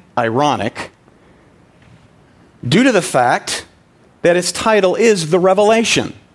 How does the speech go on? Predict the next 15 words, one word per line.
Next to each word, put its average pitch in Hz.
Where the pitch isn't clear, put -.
The 143
revelation 202
of 165
Jesus 185
Christ. 170
Revelation 220
is 175
the -
English 220
translation 175
of 151
the 147
Greek 151
word 143
apokalypsis, 185